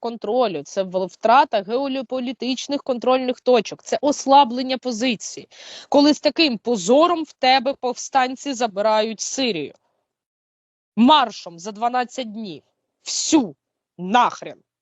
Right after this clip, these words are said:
Разом з твоїми базами. Конечно, це ляпас геополітичний. На політичній арені ти втрачаєш позицію. Ти не маєш більше важелю контролю.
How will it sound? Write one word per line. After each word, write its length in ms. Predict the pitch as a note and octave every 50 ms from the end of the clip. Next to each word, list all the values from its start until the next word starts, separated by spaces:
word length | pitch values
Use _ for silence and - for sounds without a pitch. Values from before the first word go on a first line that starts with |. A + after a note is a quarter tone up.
| _ _ -
Разом 400 | G#3 B3+ D#4 C#4+ C4 A3+ C#4 C4
з 80 | - -
твоїми 420 | - A#3+ C4 C4+ C4+ B3 A#3+ A#3
базами. 640 | A3 F#3 F3 B3 A#3+ F#3 D#3+ D3+ D3 C#3 C3 _ _ _ _ _
Конечно, 600 | - - C#4+ C#4 C#4 E4+ E4 D4 - - A3 G3 F3
це 200 | - - A3+ G#3
ляпас 520 | G3+ G#3 C4+ D4 C4 - - G#3 G3 F#3 -
геополітичний. 920 | A3 A3 A3 G3+ - - A3 A3 G#3+ G#3+ _ - C4 A3 F#3+ - G#3+ G3+ G3
На 100 | G3+ F#3+
політичній 640 | - A3+ A3 A#3+ A#3 - D4 C4 A3 - - G3+ G3
арені 400 | F#3+ G3+ B3+ D#4 D#4+ C4+ A#3 G3+
ти 120 | - C4+
втрачаєш 580 | A#3+ - A3+ B3 B3+ - - C#4+ C#4+ C4+ A#3+ -
позицію. 640 | - - B3 G#3 G#3 B3 G3+ - - - - - - - - - - - - - - _
Ти 120 | - C#4+
не 120 | C4 C4+ C4
маєш 280 | C4+ D4 D#4+ D#4+ C#4 A3+
більше 360 | A3+ A#3+ D4 C4 - - C#4
важелю 420 | B3 C4 C4 B3 A3 B3+ B3 B3
контролю. 540 | - - A#3+ B3 - B3+ A3+ G3 D#3 C#3+ C3